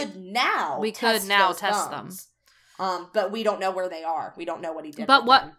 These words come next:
Speaker 2: I mean, well, I was gonna say, what would we test them against, I guess, but
Speaker 1: The family's D N A, maybe?
Speaker 2: I mean,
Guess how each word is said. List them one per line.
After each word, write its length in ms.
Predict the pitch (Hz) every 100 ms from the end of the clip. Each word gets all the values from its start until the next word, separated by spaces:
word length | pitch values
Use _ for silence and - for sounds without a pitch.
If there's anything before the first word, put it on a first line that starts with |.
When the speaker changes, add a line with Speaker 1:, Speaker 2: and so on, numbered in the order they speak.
| _
Speaker 2:
I 100 | 233
mean, 340 | 226 233 214 202 _
well, 340 | 254 247 247 _ _ _ _ -
I 40 |
was 100 | 202
gonna 160 | 226 220
say, 160 | 220
what 180 | 196 180
would 100 | 185
we 120 | 165
test 340 | 160 185 185 -
them 140 | 147
against, 440 | 139 131 170 -
I 60 | 160
guess, 400 | - - 190 -
but 240 | - - _ _ _
Speaker 1:
The 100 | 226
family's 520 | 233 208 220 233 226
D 140 | 247 240
N 80 |
A, 220 | 233 240 262
maybe? 440 | 254 262 262 285 294 _ _ _ _ _
Speaker 2:
I 60 |
mean, 340 | 208 202 190